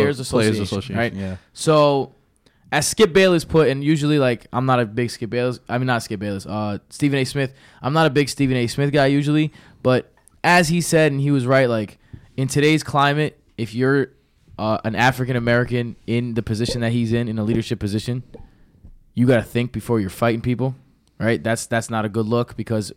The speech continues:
Speaker 2: there are people that will do anything to throw dirt on your name at this, at this point. And so, so the story has been spun that Chris Paul is actually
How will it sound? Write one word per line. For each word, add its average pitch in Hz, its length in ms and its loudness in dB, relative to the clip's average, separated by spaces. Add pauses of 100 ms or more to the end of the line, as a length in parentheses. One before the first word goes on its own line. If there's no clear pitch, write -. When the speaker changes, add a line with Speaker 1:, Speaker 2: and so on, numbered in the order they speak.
(140)
Speaker 2:
there 113 220 2
are 107 60 0
people 120 300 -2
that 110 160 4
will 95 160 -2
do 104 260 -4
anything 117 340 -4
to 113 60 -2
throw 113 160 0
dirt 117 180 0
on 117 120 0
your 113 80 -4
name 120 180 -2
at 110 80 -6
this, 117 220 -8
at 113 120 -4
this 120 140 -4
point. 127 300 -4 (840)
And 143 460 0 (1300)
so, 196 340 4
so 170 140 2
the 156 100 0
story 190 380 4
has 160 180 2
been 143 160 -2
spun 151 600 2
that 127 140 0
Chris 156 260 -2
Paul 143 260 2
is 131 100 -2
actually 131 540 -2